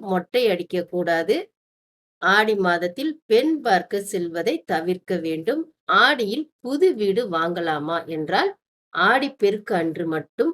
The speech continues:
புது வீடு வாங்க அல்லது நிலம் வாங்க முன்பணம் கொடுக்கலாம். குடும்பத்தில்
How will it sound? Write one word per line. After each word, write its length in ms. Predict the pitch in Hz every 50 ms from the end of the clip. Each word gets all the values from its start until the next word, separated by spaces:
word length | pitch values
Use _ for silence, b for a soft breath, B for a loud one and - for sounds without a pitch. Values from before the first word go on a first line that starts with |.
| - _ _ -
புது 260 | - 254 269 277 330 277
வீடு 240 | 214 208 196 202 269 247 196
வாங்க 400 | 175 165 160 170 180 180 180 233 302 - -
அல்லது 380 | - 175 170 175 180 190 196 320 359 -
நிலம் 400 | 214 208 226 247 302 339 302 240
வாங்க 340 | 208 175 175 185 185 262 330 220
முன்பணம் 640 | 214 226 269 302 330 320 320 226 175 170 196 233 214
கொடுக்கலாம். 640 | - 175 160 165 - - 151 151 160 175 226 302 320 - _ _ _ _ _ _ _ _ _ _ _ _ _ -
குடும்பத்தில் 680 | 311 330 359 392 320 269 262 196 180 - 220 226 240